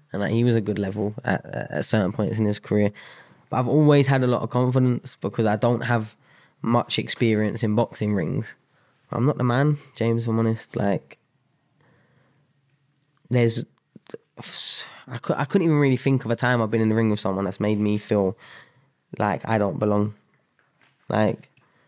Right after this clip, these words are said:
and I could literally probably sit here and start naming a list of a hundred times people have got out of the ring with me,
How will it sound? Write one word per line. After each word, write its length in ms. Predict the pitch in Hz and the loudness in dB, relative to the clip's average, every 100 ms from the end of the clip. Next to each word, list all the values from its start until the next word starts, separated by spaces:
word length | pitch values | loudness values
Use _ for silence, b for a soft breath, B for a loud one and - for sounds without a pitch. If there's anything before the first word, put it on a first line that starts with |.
| - | -6
and 80 | 110 | -2
I 120 | 110 | -2
could 240 | - 104 104 | -2 -2 0
literally 440 | 113 - - 107 | 0 0 -4 -4
probably 260 | 113 104 107 | -2 -2 -2
sit 260 | - 98 | -2 -4
here 140 | 110 98 | -2 -4
and 100 | 101 | -2
start 200 | 98 104 | -2 0
naming 300 | 107 110 101 | 0 0 0
a 40 | |
list 200 | 104 - | -4 -4
of 60 | 98 | -6
a 40 | |
hundred 400 | - 104 101 98 | -2 -2 -2 -4
times 300 | 101 104 101 | -2 0 -2
people 280 | - 104 101 | -4 -4 -4
have 140 | - - | -4 -4
got 120 | 95 | -2
out 80 | 95 | -2
of 60 | |
the 60 | 98 | -2
ring 120 | 101 | -2
with 120 | 101 | 0
me, 260 | 107 101 | 0 0